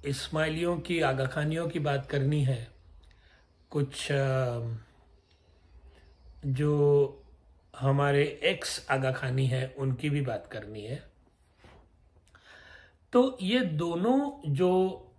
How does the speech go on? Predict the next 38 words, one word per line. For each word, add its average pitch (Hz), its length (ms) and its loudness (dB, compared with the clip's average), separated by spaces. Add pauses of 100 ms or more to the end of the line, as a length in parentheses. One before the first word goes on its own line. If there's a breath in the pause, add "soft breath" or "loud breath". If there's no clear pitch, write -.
(200)
अ, - 20 -2
और 175 460 4
मुसलमान 160 580 0
तो 160 180 0
मैंने 147 300 0
अभी 143 160 2
बात 139 320 -2
की 175 120 0
आपको 143 380 0
कि 160 220 -4
काफ़ी 135 360 0
लोग 180 280 0
मुझे 151 220 0
सपोर्ट 147 400 -2
भी 190 140 0
कर 170 200 2
रहे 156 300 2
हैं, 151 160 -6 (460 loud breath)
माशाल्लाह, 151 580 2 (500 loud breath)
एक 143 140 2
साल 151 280 2
हो 156 140 4
गया, 151 260 2
उसके 143 320 0
ऊपर 143 300 2
हो 151 140 2
गया। 143 300 0 (480 loud breath)
आपका 165 380 4
जो 202 160 4
सपोर्ट 156 420 2
रहा 123 260 2
है 110 320 -6 (320 loud breath)
वो 180 200 2
मैं 196 580 0 (420)
कैसे 269 260 4
बयान 147 400 2
करूं 147 300 2
आपको, 143 600 -2